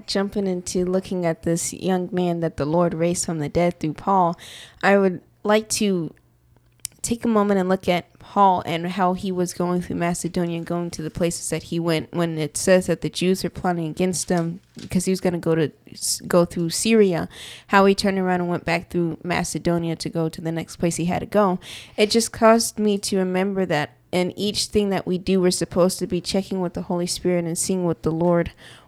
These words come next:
wants us to do. It could have been very easy for Paul to go, "Oh, yeah, you're plotting against me? Well, now you just signed your own death warrant. I got something coming for you Jews. You chased me all around kingdom come, and I'm about to chase you to kingdom end,"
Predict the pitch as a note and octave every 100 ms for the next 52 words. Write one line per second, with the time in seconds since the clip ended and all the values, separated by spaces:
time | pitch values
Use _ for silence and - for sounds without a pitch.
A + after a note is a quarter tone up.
0 | - G3+ G3 G3 F#3+ F#3 E3 F3+ D#3+ -
1 | F#3+ F#3+ F3+ E3+ F#3 F#3 - F#3 G3 F#3
2 | F3 E3+ F3+ F3 E3+ E3+ E3 - F#3+ F#3+
3 | G3+ G#3 G3 F#3+ G#3+ G3+ F#3 G3+ G#3 -
4 | A3 A3 G#3+ E3+ F3+ G3 F#3+ F#3+ F#3+ G3
5 | F3+ F#3 F#3+ F#3 F3 E3 G3 - - F3
6 | F#3 G3 G3 - - F#3 G#3+ F#3+ F3+ E3
7 | G3+ G#3+ - D#3+ E3+ E3 F#3 G3 - G3+
8 | G3 - F#3+ F3+ F#3+ F#3+ G3 F#3+ - G3
9 | F#3+ F#3+ A3 G3 F3+ F3 F#3+ F#3+ F#3 F3+
10 | - G3+ - F#3+ - A3 G3 F#3 A#3 F#3+
11 | E3